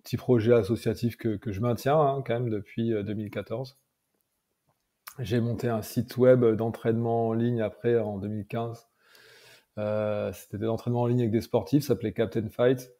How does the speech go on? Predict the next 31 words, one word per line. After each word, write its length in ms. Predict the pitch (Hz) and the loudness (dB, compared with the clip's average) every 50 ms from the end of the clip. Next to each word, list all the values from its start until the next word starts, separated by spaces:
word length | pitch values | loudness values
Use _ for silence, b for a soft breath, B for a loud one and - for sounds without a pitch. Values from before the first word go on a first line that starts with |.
| _ _ _ _ _ _ _ _ - | _ _ _ _ _ _ _ _ -4
euh, 320 | 120 117 113 113 110 107 | -2 0 0 0 0 -2
qui 160 | 98 - - 131 | -2 0 2 2
a 80 | 135 | 4
marché 340 | 139 135 127 - - 139 131 | 6 6 4 4 4 2 4
pas 140 | 127 127 120 | 6 6 6
mal, 320 | 120 127 131 135 139 135 | 6 8 8 8 8 8
euh, 400 | 127 120 117 113 113 113 113 110 | 8 8 8 6 6 4 4 2
pendant 320 | 104 110 117 117 117 117 117 | 2 0 0 0 2 2 0
un 100 | 113 101 | 0 0
temps. 420 | - 120 120 139 - 180 - - b b b b b b b _ | 0 2 2 2 2 0 -4 -14 b b b b b b b _
Puis, 380 | - - 117 113 113 117 117 117 | -6 -2 0 2 4 4 4 4
euh, 1000 | 113 113 110 110 107 107 101 101 101 101 101 101 101 101 101 98 101 101 101 101 - - - - - - - _ _ - - _ _ _ _ _ _ - | 2 2 0 0 0 0 -2 -2 -2 -4 -4 -4 -4 -4 -6 -6 -8 -10 -10 -12 -12 -14 -16 -20 -20 -20 -20 _ _ -20 -20 _ _ _ _ _ _ -6
le, 720 | 123 117 117 113 110 110 107 107 107 113 123 - 156 - | -4 -2 0 0 0 0 -2 -2 -4 -6 -10 -10 -12 -12
on 140 | - 113 117 | -10 -8 -6
a 80 | 113 107 | -6 -6
dû 100 | 101 101 | -6 -6
passer 300 | - 113 101 - - 107 | -4 -6 -6 -6 -6 -10
sur 180 | - - 113 | -8 -4 -2
autre 160 | 107 110 104 - | -2 -2 -2 -4
chose 220 | - 117 101 110 | -4 -4 -4 -4
avec 160 | 107 - - | -4 -6 -6
mon 100 | 113 113 | -6 -4
associé, 480 | 110 104 - - 107 - - - 117 120 | -4 -4 -6 -6 -8 -6 -2 0 2 2
donc 240 | 110 113 104 - - | 2 0 -2 -6 -8
on 80 | 107 | -6
a, 240 | 110 104 104 101 - - | -4 -2 -2 -2 -4 -6
on 80 | 107 104 | -8 -8
a 80 | 104 | -8
laissé 240 | 107 104 - - 110 | -8 -8 -8 -8 -8
ce 60 | - | -10
projet. 600 | - _ - 117 107 98 104 117 120 131 143 143 | -10 _ -8 -8 -6 -2 2 4 6 6 4 4